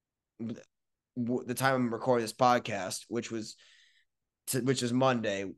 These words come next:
and the game the Lakers last played was Sunday night against Orlando.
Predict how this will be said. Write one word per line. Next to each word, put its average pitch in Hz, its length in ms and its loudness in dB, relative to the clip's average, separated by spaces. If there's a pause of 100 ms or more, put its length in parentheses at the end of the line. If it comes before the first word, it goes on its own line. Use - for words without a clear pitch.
and 117 180 -4
the 120 40 -2
game 127 360 2
the 113 80 -2
Lakers 120 500 2
last 123 420 2
played 104 320 -2
was 101 520 -4 (280)
Sunday 139 560 2
night 117 520 2 (640)
against 120 680 2 (100)
Orlando. 110 920 4